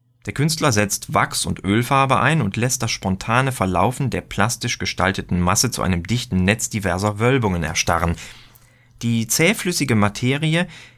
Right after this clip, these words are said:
erinnert an das organische Erscheinungsbild von Teer. Naturbilder von einem Moor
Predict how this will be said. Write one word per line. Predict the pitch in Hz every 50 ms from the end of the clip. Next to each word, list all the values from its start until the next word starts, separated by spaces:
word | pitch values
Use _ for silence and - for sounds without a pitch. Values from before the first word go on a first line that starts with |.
| _ -
erinnert | - 117 - - 165 180 185 180 - -
an | 123 123
das | 113 113 - - -
organische | 113 101 98 95 110 123 135 127 - -
Erscheinungsbild | - 101 - - 107 101 104 104 101 101 - - 107 -
von | - - 139 131 -
Teer. | - - 98 82 - - - - _ _ _ _ _ _ _ _ _ _ - - - _ _ _ _ _ _ _ _ _ _ _ _ _ _ _ _ _ _ -
Naturbilder | 90 87 - - 135 139 131 113 107 90 87 87
von | - 95 90
einem | 95 98 98
Moor | 98 98 98 104 117 127 135 117 101 90